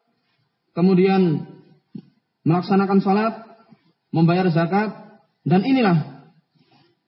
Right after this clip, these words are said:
kaidah-kaidah agama Islam dan perkara-perkara yang terpenting dari pondasi-pondasi Islam setelah tauhid. Seperti itu,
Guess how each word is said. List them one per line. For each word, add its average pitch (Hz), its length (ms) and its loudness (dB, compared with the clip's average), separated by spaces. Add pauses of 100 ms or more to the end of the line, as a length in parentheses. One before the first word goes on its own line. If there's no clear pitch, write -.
(200)
kaidah-kaidah 202 720 0
agama 196 640 0
Islam 165 480 -2 (720)
dan 214 560 -2 (720)
perkara-perkara 196 800 -2
yang 196 80 2
terpenting 196 880 -2 (160)
dari 175 320 -2
pondasi-pondasi 190 1040 -2 (160)
Islam 190 400 -2
setelah 202 640 -6 (240)
tauhid. 208 540 -2 (800)
Seperti 160 400 -6
itu, 127 240 -12